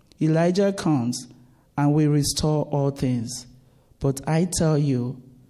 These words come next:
Elijah has already come, and they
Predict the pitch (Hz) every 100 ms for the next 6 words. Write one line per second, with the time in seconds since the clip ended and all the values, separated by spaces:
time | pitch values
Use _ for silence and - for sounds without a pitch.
0 | - _ _ _ _ _ 156 151 170 180
1 | 185 - 165 170 170 170 165 170 165 185
2 | 143 120 - - - - _ - 143 143
3 | 139 165 185 190 -